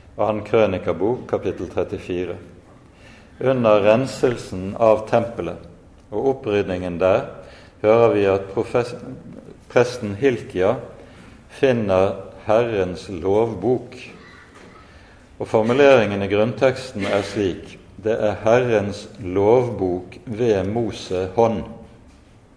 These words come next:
Og det er mange som har ment at dette betyr at det er selve den nedskriv-, skrevne lov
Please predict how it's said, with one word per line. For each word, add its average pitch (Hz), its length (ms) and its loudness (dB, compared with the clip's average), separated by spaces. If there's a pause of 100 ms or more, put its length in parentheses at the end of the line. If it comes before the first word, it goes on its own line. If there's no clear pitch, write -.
(840)
Og 98 80 -10
det - 20 -8
er 98 80 -4
mange 120 300 2
som 110 220 -4
har 98 120 0
ment 101 760 -2 (460)
at 101 140 -10
dette 110 260 0
betyr 110 560 -2
at 98 220 -4
det 120 180 2
er 113 320 2
selve 104 800 -2 (280)
den 98 340 0 (1080)
nedskriv-, 101 920 -2
skrevne 87 760 -2 (160)
lov 101 480 2